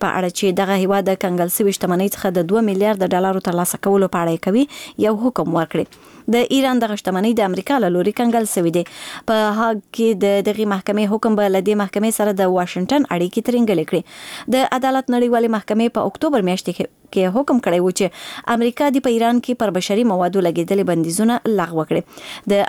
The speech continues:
امریکا سترې محکمې په دوه زره شپاړسم کال کې حکم وکړ چې ایران دې دغه پیسې د هغو تروریستي بریدونو د قربانیانو کورنیو ته ورکړي چې ایران په هغو بریدونو کې په لاس لرلو تورن دی. نن چهارشنبه د پولنډ په پلازمینه وارسا کې د منځني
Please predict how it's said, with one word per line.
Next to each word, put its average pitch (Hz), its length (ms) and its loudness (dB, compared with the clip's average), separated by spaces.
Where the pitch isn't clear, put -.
امریکا 190 320 -2
سترې 220 240 0
محکمې 214 400 0
په 190 100 0
دوه 202 140 2
زره 196 240 2
شپاړسم 175 500 0
کال 190 160 -2
کې 180 160 0
حکم 277 280 2
وکړ 254 220 0
چې 254 80 0
ایران 269 320 2
دې 214 160 2
دغه 190 200 -2
پیسې 214 460 0
د 196 160 2
هغو 233 340 0
تروریستي 185 420 -2
بریدونو 220 380 2
د 196 180 -2
قربانیانو 190 500 0
کورنیو 180 400 -2
ته 185 120 0
ورکړي 302 300 -2
چې - 500 -2
ایران 285 320 2
په 190 120 0
هغو 185 200 0
بریدونو 202 340 0
کې 302 140 -4
په 247 100 0
لاس 180 220 -4
لرلو 190 340 2
تورن 160 340 2
دی. 156 100 0
نن 392 180 4
چهارشنبه 320 420 2
د 277 120 0
پولنډ 262 320 2
په 247 140 0
پلازمینه 220 380 2
وارسا 196 300 0
کې 226 160 -2
د 190 80 2
منځني 190 260 0